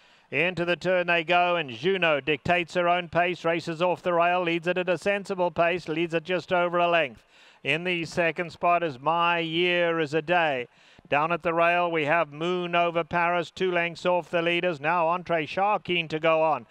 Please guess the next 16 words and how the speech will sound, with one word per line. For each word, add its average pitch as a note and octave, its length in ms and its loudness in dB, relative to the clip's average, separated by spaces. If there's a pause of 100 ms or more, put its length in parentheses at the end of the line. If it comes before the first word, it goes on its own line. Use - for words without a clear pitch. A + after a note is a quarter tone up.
(260)
And A#2 120 -8
Entree E3 380 0
Shah's F3 360 0
taken E3+ 360 -2
a D#3 60 0
strong F3 340 -2
hold F3 260 2
on E3 80 0
the E3 100 -2
far E3+ 300 0
side, F3 380 -2
pulls F3 240 -2
away F3 260 2
up E3+ 180 -2
to D#3+ 140 -6
second. D3 520 -4